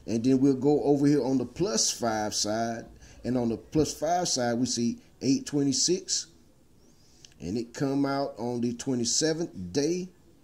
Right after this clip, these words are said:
and then again, we got oh forty-seven, which came out on the twenty-sixth evening. Okay, uh, maybe I went through this a little fast, but what I'm gonna do now is start back up from the top,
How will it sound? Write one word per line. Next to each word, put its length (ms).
and 320
then 160
again, 500
we 100
got 320
oh 380
forty-seven, 1120
which 180
came 320
out 120
on 140
the 80
twenty-sixth 680
evening. 380
Okay, 580
uh, 380
maybe 340
I 240
went 340
through 240
this 220
a 60
little 220
fast, 760
but 100
what 140
I'm 140
gonna 220
do 200
now 400
is 320
start 340
back 200
up 120
from 180
the 80
top, 500